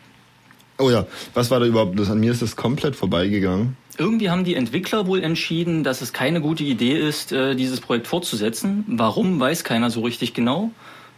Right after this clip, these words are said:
Speaker 2: Es hat geheißen, es, äh, gäbe Sicherheitslücken und dann gab es wohl eine nette Anleitung, sich BitLocker zu installieren.
Speaker 1: Stimmt, und dieser Sort-, Source,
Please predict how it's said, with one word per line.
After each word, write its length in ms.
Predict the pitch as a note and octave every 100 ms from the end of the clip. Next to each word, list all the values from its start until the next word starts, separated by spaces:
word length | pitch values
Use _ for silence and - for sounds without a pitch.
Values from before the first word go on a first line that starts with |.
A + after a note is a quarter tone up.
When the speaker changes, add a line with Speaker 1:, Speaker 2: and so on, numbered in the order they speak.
| -
Speaker 2:
Es 140 | B2
hat 120 | C#3
geheißen, 480 | - B2+ D3+ E3+ F#3
es, 280 | D#3 D3 -
äh, 220 | D3+ D3
gäbe 420 | B2 B2+ C#3+ C3
Sicherheitslücken 1040 | G#2+ D#3 G3 F#3+ G3 G3 F3+ G3+ A#3 A#3 A3+
und 340 | - E3+ E3+
dann 180 | D#3+ D#3
gab 240 | C3+ C#3+
es 220 | E3+ D#3+ D3
wohl 380 | D3 D#3 D3+
eine 460 | - C3+ C#3+ C#3+ C#3
nette 260 | C3+ C3 -
Anleitung, 460 | D3+ D#3 D3+ D3
sich 180 | B2+ B2+
BitLocker 460 | F3 D#3 D3 B2 A#2
zu 100 | A2+
installieren. 480 | A2 - G#2+ G2+ - _ _ - - -
Speaker 1:
Stimmt, 320 | - D#3+ D#3+
und 120 | A#2
dieser 220 | A#2 A2+ A2
Sort-, 460 | - C#3 D3 - -
Source, 400 | - C#3 D3